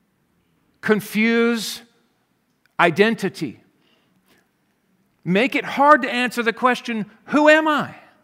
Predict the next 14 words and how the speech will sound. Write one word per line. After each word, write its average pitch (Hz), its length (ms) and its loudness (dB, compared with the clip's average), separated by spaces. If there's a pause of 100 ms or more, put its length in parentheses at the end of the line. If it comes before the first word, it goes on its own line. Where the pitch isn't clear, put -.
(1400)
Well, 165 120 -2
that 214 180 4
sounds 208 340 -2
awful 156 300 0
familiar 170 480 -4
as 180 140 -8
well, 254 220 -8
doesn't 175 280 -10
it? 110 140 -20 (1160)
What 269 220 0
should 269 320 -4
my 254 180 0
pronouns 240 680 0
be? 131 340 -2